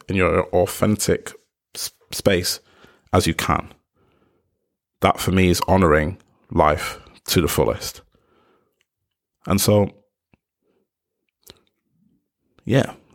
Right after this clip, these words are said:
th-, ultimately, that's all I've got to say about that topic there.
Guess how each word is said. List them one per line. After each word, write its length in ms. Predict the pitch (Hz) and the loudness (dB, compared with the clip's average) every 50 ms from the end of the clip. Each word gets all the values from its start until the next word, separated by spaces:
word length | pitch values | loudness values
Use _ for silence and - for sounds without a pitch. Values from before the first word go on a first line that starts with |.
| - _ | -10 _
th-, 180 | - 90 - - _ | 0 0 0 2 _
ultimately, 640 | 113 131 139 - - 85 - - 58 67 90 101 - - _ _ _ _ _ _ _ _ _ _ _ _ _ _ | 0 0 2 0 -2 -2 0 0 0 0 0 -2 -4 -8 _ _ _ _ _ _ _ _ _ _ _ _ _ _
that's 220 | - 90 - - - | -2 0 0 2 2
all 160 | 107 101 98 | 4 4 4
I've 80 | 92 - | 2 0
got 80 | - | -2
to 80 | 87 90 | -2 -2
say 420 | - - 113 104 92 80 85 92 - - - - - - _ _ _ _ _ _ _ _ _ _ _ | 2 4 4 4 4 4 2 -2 -6 -12 -20 -20 -20 -20 _ _ _ _ _ _ _ _ _ _ _
about 340 | - - - 85 85 - - | -4 0 2 2 0 0 0
that 220 | - 85 78 - - | -2 -2 -2 -2 -4
topic 360 | - 98 - - - - - | -6 -6 -6 -6 -12 -12 -10
there. 220 | - 57 - - | -12 -12 -14 -14